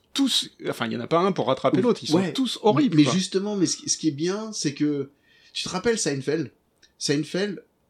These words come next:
Speaker 2: c'était une série, en fait, je crois que c'est même
Speaker 1: Hmm.
Speaker 2: Seinfeld qui l'a décrit lui-même comme ça.
Speaker 1: Ouais.
Speaker 2: Il a dit, c'est une série, c'est, c'est, c'est sur des gens,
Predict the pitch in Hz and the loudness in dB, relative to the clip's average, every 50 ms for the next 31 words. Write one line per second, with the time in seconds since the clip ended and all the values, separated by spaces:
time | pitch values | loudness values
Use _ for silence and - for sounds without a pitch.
0 | _ - - - - 151 143 147 139 - - 175 165 151 156 180 208 226 294 - | _ -12 -12 -6 -4 -2 -2 0 0 -2 -2 -2 -2 -2 -2 -4 -6 -8 -10 -14
1 | _ _ _ - - - 196 190 - - 151 - - - - - 139 156 156 - | _ _ _ -10 -6 -4 -4 -2 -2 -2 -2 -2 -2 -2 -2 -2 -2 -2 -2 -2
2 | 196 160 156 151 143 - 170 170 165 - - 113 120 113 117 123 - - - 143 | -2 -2 -2 -2 -4 -4 -6 -6 -6 -8 -6 -6 -6 -4 -4 -8 -8 -6 -6 -6
3 | 135 135 127 135 131 123 - 120 110 - - 123 123 117 131 147 127 117 120 117 | -6 -4 -4 -6 -6 -6 -6 -6 -6 -4 -4 -4 -2 -2 -2 -4 -2 -2 -2 -4
4 | 123 151 185 175 - - - _ _ _ _ _ - - - 147 147 147 - - | -4 -6 -8 -8 -10 -14 -20 _ _ _ _ _ -10 -4 -2 -2 -2 -2 -2 -4
5 | - 170 156 156 175 190 208 214 - - _ _ _ _ _ _ _ _ _ _ | -2 -2 -2 -4 -4 -6 -8 -10 -12 -14 _ _ _ _ _ _ _ _ _ _
6 | _ _ _ _ _ - 135 - - 143 131 - - - - 131 - - 107 - | _ _ _ _ _ -10 -8 -6 -6 -6 -6 -6 -6 -6 -6 -6 -6 -6 -8 -6
7 | - 131 - - - 160 151 151 165 160 156 139 139 165 160 160 151 - | -6 -6 -6 -4 -6 -6 -2 0 0 0 0 0 0 0 -2 -2 -4 -8